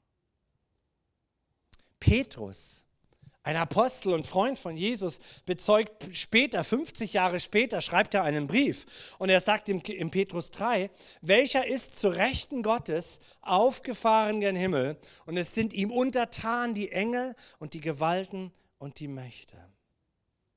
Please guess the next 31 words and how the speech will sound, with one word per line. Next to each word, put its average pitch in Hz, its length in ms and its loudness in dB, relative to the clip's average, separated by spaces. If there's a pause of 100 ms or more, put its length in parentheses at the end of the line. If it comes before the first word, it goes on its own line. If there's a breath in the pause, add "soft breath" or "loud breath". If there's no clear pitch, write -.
(1800)
Noch 135 160 -6
ein 202 140 2
Zitat 196 580 -4
aus 160 160 -6
dem 165 140 -6
Hebräerbrief, 185 840 -6
ein 143 200 -8
Brief 175 320 -8
an 131 120 -8
die 131 140 -10
späten - 540 -8
Juden, 180 400 -2
so 147 120 0
im 135 140 -4 (300 loud breath)
ersten 175 400 -6
Jahrhundert. 185 680 2 (480 soft breath)
Da 123 160 -10
heißt 170 320 -2
es - 120 -6
dann, 180 180 2
"Lasst 165 380 -4
uns 202 320 -4
aufsehen 233 840 0
zu - 160 -4
Jesus, 185 880 -4 (640 loud breath)
dem 180 180 4
Anfänger 269 840 4
und 190 200 -2
Vollender 202 640 2
des 160 240 -4
Glaubens 190 760 -6